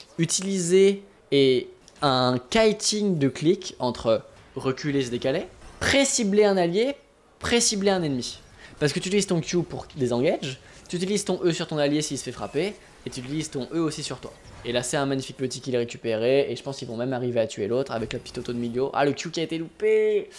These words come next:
Et après, il part directement sur le jungle, il va mourir. Son jungle a fait de la merde, ils ont essayé de rattraper ça, il meurt, c'est pas très grave. Mais là, déjà, ce que t'arrivais à identifier, c'est que tu dois te positionner en domino en lane.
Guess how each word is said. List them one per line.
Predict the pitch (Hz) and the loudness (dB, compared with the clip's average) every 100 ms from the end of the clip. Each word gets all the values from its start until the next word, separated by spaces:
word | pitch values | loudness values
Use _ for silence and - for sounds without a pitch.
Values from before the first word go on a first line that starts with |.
| - - | -16 -4
Et | 170 | -2
après, | - 143 | 0 0
il | 131 | 2
part | 127 | 0
directement | 120 123 120 | -2 -4 -8
sur | 123 | -8
le | 117 | -8
jungle, | 113 127 | -4 -2
il | 117 | 0
va | 107 | -2
mourir. | 107 92 - - _ - | -4 -10 -14 -18 _ -8
Son | - 131 | -2 2
jungle | 135 139 139 | 6 6 6
a | |
fait | 139 | 4
de | 127 | 0
la | 120 | 0
merde, | 120 127 135 139 135 - | 0 2 2 2 -2 -6
ils | 139 120 | -2 2
ont | 127 | 4
essayé | 139 | 4
de | 127 | 4
rattraper | 120 120 - | 2 -4 -8
ça, | - 117 123 131 - _ - | -6 -2 -2 -2 -8 _ -10
il | 117 | -2
meurt, | 120 123 | -2 -2
c'est | 139 | -2
pas | 120 | -4
très | - 113 | -4 -8
grave. | 110 - - 135 131 | -10 -16 -20 -8 2
Mais | 147 | 2
là, | 226 | 4
déjà, | 202 254 | 2 0
ce | - | 0
que | |
t'arrivais | 180 165 190 208 | -2 -2 0 2
à | 165 | 2
identifier, | 143 131 135 - 180 302 - - - | 2 -2 -4 -2 -2 -2 -8 -20 -10
c'est | - 180 | -2 0
que | 165 123 - - _ _ | 2 -2 -2 -10 _ _
tu | - 143 | -2 2
dois | 233 | 2
te | - | 4
positionner | 180 160 - 165 202 180 | 2 4 2 4 4 4
en | 131 | 2
domino | 117 175 185 170 147 | 4 6 6 2 0
en | 113 | -2
lane. | 65 - | -4 -10